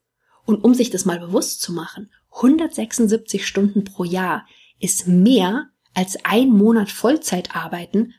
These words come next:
bei einer vierzig-Stunden-Woche. Und wie gesagt, dreißig Stunden, äh, dreißig Stunden, genau, dreißig Minuten pro Tag sind echt wenig.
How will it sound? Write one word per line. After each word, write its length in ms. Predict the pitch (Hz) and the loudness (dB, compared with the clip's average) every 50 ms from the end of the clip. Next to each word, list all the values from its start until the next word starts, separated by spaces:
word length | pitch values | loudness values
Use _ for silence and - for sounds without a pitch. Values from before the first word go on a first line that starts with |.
| _ - | _ -6
bei 80 | 190 180 | -4 -2
einer 200 | 180 196 226 220 | 0 0 0 0
vierzig-Stunden-Woche. 1200 | 214 - 180 170 - - 202 190 - - - 170 165 - - 160 185 185 - - - - 202 _ _ _ _ _ _ _ _ _ _ _ _ _ _ - | -2 -4 -8 -8 -8 -8 -8 -8 -6 -6 -8 -8 -10 -8 -10 -12 -12 -12 -16 -16 -16 -18 -18 _ _ _ _ _ _ _ _ _ _ _ _ _ _ 2
Und 80 | 214 | 4
wie 80 | 196 220 | 4 4
gesagt, 340 | 262 285 - 185 160 - - _ _ - | 4 2 0 0 -2 -4 -10 _ _ -6
dreißig 460 | - 190 185 185 175 - - 185 - | -4 -2 0 0 -2 -2 -4 -6 -6
Stunden, 260 | - - - 185 175 - | -6 -4 -4 -2 2 2
äh, 120 | 196 175 | 2 0
dreißig 380 | - - - - - - - - | 0 -6 -12 -14 -14 -14 -12 -12
Stunden, 320 | - - - - - - | -12 -12 -14 -16 -14 -14
genau, 240 | - - - - 269 | -14 -12 -12 -14 -10
dreißig 340 | - - 185 202 208 196 175 | -6 -4 -2 0 0 2 2
Minuten 500 | 185 180 180 190 214 220 - 254 226 233 | 4 4 4 4 2 2 0 -2 -2 -2
pro 180 | - - 190 | -2 -4 -6
Tag 340 | 190 - - - 190 214 - | -6 -6 -6 -6 -6 -6 -6
sind 180 | - 208 - - | -8 -10 -10 -12
echt 260 | - - - - 180 | -14 -12 -8 -4 -2
wenig. 400 | 196 269 269 202 190 233 - | 0 0 2 0 -2 -2 -6